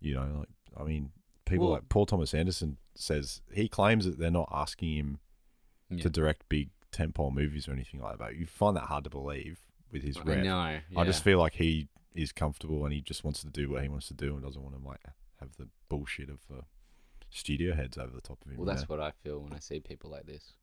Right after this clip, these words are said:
Speaker 2: You know, even, like, I, I think there's a, I wanna watch the documentary of Refn doing Only God Forgives. Supposedly, he, it was a fucking horrible time for him.
Speaker 1: Oh, yeah.
Speaker 2: Like, a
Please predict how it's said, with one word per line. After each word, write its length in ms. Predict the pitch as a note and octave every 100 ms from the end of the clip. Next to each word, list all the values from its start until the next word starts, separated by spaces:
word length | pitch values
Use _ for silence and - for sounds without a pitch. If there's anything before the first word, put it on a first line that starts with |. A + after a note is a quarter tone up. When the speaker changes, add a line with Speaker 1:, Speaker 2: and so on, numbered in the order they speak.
| _ _ - -
Speaker 2:
You 80 | F2
know, 80 | E2
even, 280 | B2 A#2+ G#2
like, 160 | F2 E2+
I, 160 | F2 - - - -
I 60 |
think 220 | - A2+
there's 160 | - G#2
a, 100 | F2+
I 120 | F#2 A#2+
wanna 180 | C#3+ C3
watch 220 | G#2+ -
the 60 |
documentary 720 | D#2+ F2 - D#2+ D#2+ E2 D#2+ D2+
of 180 | D2+ C#2+ - -
Refn 440 | D2+ - D#2+ D2+ D2 _ _ _ _ -
doing 300 | D2+ D#2+ E2+
Only 180 | F2 F2+
God 180 | F#2 F2
Forgives. 320 | F#2+ F2 G2+
Supposedly, 420 | - E2 E2 F2 D2+
he, 260 | B1 C2+ -
it 40 |
was 100 | A1+
a 60 | -
fucking 420 | - - D#2 C#2+
horrible 440 | D2 - C#2+ C2 C2
time 320 | - D2+ D2
for 120 | F2+
him. 120 | G#2 G#2+ _ E2
Speaker 1:
Oh, 120 | D#2
yeah. 180 | D2+ D2+
Speaker 2:
Like, 120 |
a 40 | D#2+